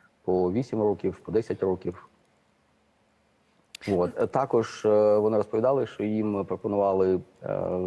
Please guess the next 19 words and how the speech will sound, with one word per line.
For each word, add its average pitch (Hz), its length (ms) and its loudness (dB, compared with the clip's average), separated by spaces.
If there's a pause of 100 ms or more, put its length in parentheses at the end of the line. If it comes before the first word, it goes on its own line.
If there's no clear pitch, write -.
(360)
відчутне 104 440 -4
грошове, 98 380 -2
е, 92 240 0 (1400)
е, 90 200 -2
зарплату. 107 1000 0
Е, - 120 -20
це 107 80 -4
складало, 101 640 0 (280)
е, 98 240 0 (160)
більше 110 340 -4
двохсот 101 520 -2
тисяч, - 580 -4
е, 95 240 2
рублів, 117 500 -2 (360)
двісті - 260 -6
тридцять, - 300 -4
здається. 90 460 -4 (680)
От. 98 480 -2
Це 107 300 2